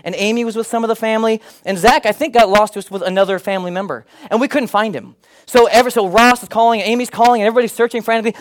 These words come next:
I'm panicked. Maria's panicked. We didn't have kids yet. We're just freaking out about this. And he's gone for, like, ten, fifteen minutes. I don't know. Meanwhile, there's thousands of people just walking, and we're thinking, "This is it. Zachary's gone." And so finally we discover, oh, he's with so-and-so, and they show up, and,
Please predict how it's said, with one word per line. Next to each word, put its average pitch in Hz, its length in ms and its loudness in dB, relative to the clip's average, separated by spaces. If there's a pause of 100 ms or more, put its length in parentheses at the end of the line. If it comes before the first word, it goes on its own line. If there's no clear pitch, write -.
I'm 220 200 2
panicked. 233 420 -2
Maria's 226 320 -2
panicked. 240 360 -4
We 226 100 -8
didn't 240 140 -4
have 220 140 0
kids 240 200 -6
yet. 240 280 0 (220)
We're 285 100 2
just 269 140 -2
freaking 262 460 -2
out 254 180 4
about 180 260 2
this. 135 220 -4 (160)
And 262 100 -2
he's 262 100 -2
gone 302 220 4
for, 311 100 0
like, 285 140 4
ten, 226 240 0
fifteen 220 360 -4
minutes. 220 200 -2
I 208 60 2
don't 170 180 2
know. - 60 -20 (160)
Meanwhile, 254 240 4
there's 190 160 0
thousands 233 500 2
of 208 80 -8
people 185 280 -6
just 156 180 -8
walking, 151 400 -2 (200)
and 208 80 -2
we're 226 80 4
thinking, 190 280 -2
"This 185 120 -8
is 170 80 -8
it. 143 120 -4
Zachary's 151 340 -2
gone." 127 380 -10 (920)
And 214 100 -10
so 247 100 4
finally 269 380 4
we 233 140 -2
discover, 208 420 2
oh, 196 100 4
he's 190 200 -4
with 220 120 0
so-and-so, 208 760 2
and 190 120 -2
they 202 80 -4
show 208 300 2
up, 190 260 6
and, 160 140 -4